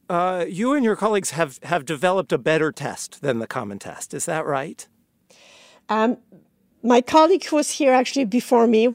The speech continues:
Speaker 2: did develop a better test that is still available through University of Washington. Um, but it's only available here. It's what's called a Western blot, which means that we look at the ability, uh, of the immune system to respond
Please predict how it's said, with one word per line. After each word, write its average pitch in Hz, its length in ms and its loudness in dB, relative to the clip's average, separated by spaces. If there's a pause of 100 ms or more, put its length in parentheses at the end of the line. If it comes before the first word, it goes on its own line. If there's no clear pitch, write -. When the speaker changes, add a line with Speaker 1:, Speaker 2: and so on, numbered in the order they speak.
Speaker 2:
did 214 160 4
develop 196 500 0
a 190 60 2
better 190 360 2
test - 600 -6
that 208 200 0
is 208 80 -4
still 247 280 4
available 208 520 2
through 220 220 -4
University 196 580 -4
of 180 100 -6
Washington. 175 680 -6 (840)
Um, 175 420 -2 (680)
but 208 160 2
it's 240 120 0
only 247 280 4
available 233 400 2
here. 214 600 2 (160)
It's 269 220 0
what's 311 180 -2
called 330 240 2
a 330 80 4
Western 294 480 2
blot, 175 600 -2 (500)
which 240 200 -4
means 285 240 2
that 240 200 0
we 262 140 0
look 277 280 0
at 277 240 0 (160)
the 247 280 2
ability, 247 1000 0
uh, 202 300 -2
of 196 160 -2
the 247 80 4
immune 247 320 2
system 247 340 -2
to 240 140 -4
respond 233 540 0